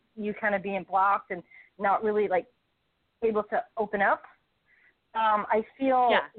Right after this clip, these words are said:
Speaker 1: that I made a little bit of note <laughs> that, um, 'cause you're a healer, and
Speaker 2: Yes.
Speaker 1: by your experiences, um, by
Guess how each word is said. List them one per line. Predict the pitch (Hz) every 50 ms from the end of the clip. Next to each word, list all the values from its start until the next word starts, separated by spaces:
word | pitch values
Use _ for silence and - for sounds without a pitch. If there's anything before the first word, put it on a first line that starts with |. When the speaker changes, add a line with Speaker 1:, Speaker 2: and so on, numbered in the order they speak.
| 185 185
Speaker 1:
that | 214 208 202 185 - -
I | 214 208 180 - -
made | 202 196 220 220 220
a | 220
little | 214 220 214 202
bit | 214 202
of | 196 196 208
note | 214 220 226 220 214 -
<laughs> | - - 285 277 - - - - _ _ _ -
that, | 233 226 220 214 208 - - - _ 233 220 214
um, | - 196 196 190 170 - - _ _ _ _ _ _ _ _ _ _ _ _ _ _ _ _ _ _ _ _ _ _ _ _ _ _
'cause | - 240 214 214
you're | 262 285 311 320 285 - _ _ _ _ _ _ _ 240
a | 226 226 220 220 -
healer, | - 226 226 233 254 277 330 370 381 381 - - _ _ _ _ _ _
and | 220 226 226 226 220 214 208 208 202 180 180
Speaker 2:
Yes. | 196 196 180 165 - _ _ 214 196
Speaker 1:
by | 214 214 220 214 208 214 208 214 185 - 190
your | 208 214 247 262 277
experiences, | 269 - - _ _ _ 247 226 226 233 240 254 269 277 294 294 - - 320 330 339 330 311 - _ _ _ _ _ _ -
um, | 226 214 208 202 190 180 180 185
by | 175 202 208